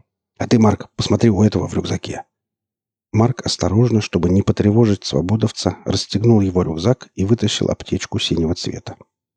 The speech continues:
Там была куча бинтов. «Сенатор, посмотри». «Да, это то, что нужно». «Я нашёл научную аптечку», сказал Борланд, сидя на коленях у распростёртого долговца и поднимая руку с жёлтым футляром. Тут написано:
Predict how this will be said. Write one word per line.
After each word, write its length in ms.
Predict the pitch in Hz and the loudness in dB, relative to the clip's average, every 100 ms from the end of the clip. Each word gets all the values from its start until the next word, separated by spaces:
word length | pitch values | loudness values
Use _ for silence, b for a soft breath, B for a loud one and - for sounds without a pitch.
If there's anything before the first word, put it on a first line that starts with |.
| _ | _
Там 220 | 113 143 | 0 2
была 220 | 92 98 | 2 2
куча 380 | - - 101 - | 0 -4 -4 -4
бинтов. 480 | - 98 - - - _ _ _ _ _ _ | -4 -4 -6 -8 -10 _ _ _ _ _ _
«Сенатор, 420 | - 127 110 - - | 2 4 4 -2 -10
посмотри». 460 | - 156 120 90 - _ _ _ _ _ _ - | 2 2 2 -2 -10 _ _ _ _ _ _ -2
«Да, 480 | 98 127 131 131 123 | 2 4 4 2 0
это 280 | 127 151 143 | 0 2 0
то, 140 | - | -2
что 220 | 98 - | -4 -2
нужно». 340 | 92 82 78 98 _ _ _ _ _ _ _ | -2 -2 -4 -8 _ _ _ _ _ _ _
«Я 180 | - 107 | 0 4
нашёл 280 | 123 - 123 | 4 4 2
научную 460 | 120 123 113 117 117 | 4 2 2 4 2
аптечку», 640 | - 92 - - 85 - _ | 2 -4 -4 -8 -10 -12 _
сказал 360 | - - 76 76 | -14 -8 -8 -6
Борланд, 500 | 80 98 110 90 - | -2 0 0 -2 -4
сидя 300 | - 82 95 | -8 -6 -4
на 80 | 85 | -4
коленях 460 | 87 90 95 90 | -4 -2 -2 -4
у 40 | - | -6
распростёртого 720 | 90 - - - 87 - 80 | -8 -8 -10 -6 -6 -6 -6
долговца 560 | 85 104 101 - - - _ - | -2 -2 -2 -4 -6 -6 _ -8
и 60 | |
поднимая 460 | 95 90 95 98 92 | -4 0 2 0 0
руку 280 | 95 - 95 | -4 -4 -6
с 40 | |
жёлтым 360 | 82 78 - 87 | -6 -8 -8 -8
футляром. 480 | - - - - - b _ _ _ _ _ _ - | -8 -6 -6 -6 -12 b _ _ _ _ _ _ 0
Тут 160 | 104 | 4
написано: 640 | 110 107 110 - 110 104 | 4 4 4 6 6 4